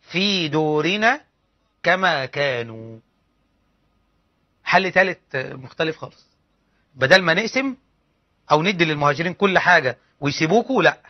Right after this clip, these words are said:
يا رسول الله، صلى الله عليه وسلم، ادي لهم كل الفلوس المهاجرين، ومع ذلك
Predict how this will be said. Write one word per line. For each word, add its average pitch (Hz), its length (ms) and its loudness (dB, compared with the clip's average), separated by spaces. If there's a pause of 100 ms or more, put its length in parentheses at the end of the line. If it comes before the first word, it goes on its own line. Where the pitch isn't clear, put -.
(440)
يا 135 80 0
رسول 170 300 0
الله، 185 420 6
صلى - 160 -8
الله 127 100 0
عليه 127 100 0
وسلم، 226 360 -2 (960)
ادي 160 260 4
لهم 180 260 0
كل 233 300 0
الفلوس 214 440 -4
المهاجرين، 156 640 2 (680)
ومع 156 320 6
ذلك 247 480 6